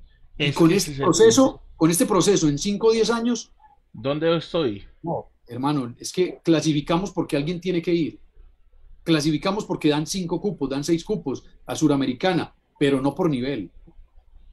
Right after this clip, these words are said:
Speaker 2: Sí, es muy, es, se vuelve muy complejo. Y el
Speaker 1: Vamos
Speaker 2: tema
Speaker 1: a ser los comodines de los grupos, así como en algún momento se habla de Venezuela, de los peruanos, eh, de los bolivianos que terminan siendo el comodín del grupo,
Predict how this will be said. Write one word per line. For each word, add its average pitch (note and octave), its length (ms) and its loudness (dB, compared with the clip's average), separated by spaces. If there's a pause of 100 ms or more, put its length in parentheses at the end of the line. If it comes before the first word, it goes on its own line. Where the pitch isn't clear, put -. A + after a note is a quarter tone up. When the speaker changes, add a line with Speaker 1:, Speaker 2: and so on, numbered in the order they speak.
(120)
Speaker 2:
Sí, - 200 -8
es B2 200 -4
muy, D3 340 -8
es, B2 320 -12
se B2 180 -10
vuelve C3 260 -6
muy D3+ 180 -10
complejo. A#2+ 680 -10 (1080)
Y C3 120 -8
el B2 100 -6
Speaker 1:
Vamos D#3 240 0
Speaker 2:
tema E3 100 2
Speaker 1:
a C#3+ 40 -2
ser F#3+ 260 2 (340)
los F3 280 2
comodines D#3+ 520 2
de E3+ 80 0
los C3+ 140 0
grupos, D#3 380 -4
así A#2 160 -10
como E3 320 -4 (240)
en B2+ 160 -6
algún C3 200 -2
momento E3+ 360 0
se D3 80 4
habla D3+ 240 2
de C#3+ 60 2
Venezuela, D3+ 500 0
de C#3+ 80 -2
los B2 160 -8
peruanos, E3 520 -2 (300)
eh, B2 120 -8
de D3 120 4
los D3 140 6
bolivianos D3 520 4
que D#3+ 100 -8
terminan C#3+ 320 -2
siendo E3 200 -2
el D#3+ 60 0
comodín C3+ 400 -2
del E3+ 120 0
grupo, F#3 260 0